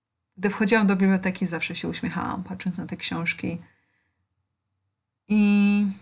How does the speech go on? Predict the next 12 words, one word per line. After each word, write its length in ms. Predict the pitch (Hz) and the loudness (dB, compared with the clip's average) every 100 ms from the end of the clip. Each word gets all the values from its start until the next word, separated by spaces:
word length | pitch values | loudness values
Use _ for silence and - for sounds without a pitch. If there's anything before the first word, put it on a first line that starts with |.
| _ | _
chociaż 340 | - 247 240 226 | 0 2 4 4
nadal 300 | 233 262 247 | 6 6 4
mogę 220 | 214 196 | 6 4
sobie 220 | 185 175 | 2 0
to 100 | 170 | 0
zapewnić, 580 | 175 170 180 165 165 165 | 0 0 0 -2 -4 -6
bo 400 | 185 160 160 160 | 0 2 2 0
przecież 320 | - 180 165 - | -2 -2 -2 -2
schodzę 320 | - 165 165 | -2 -2 -4
tylko 280 | 165 160 170 | -6 -8 -4
piętro 340 | 170 165 180 | -4 -4 2
niżej, 500 | 190 208 180 165 180 | 4 4 2 0 -4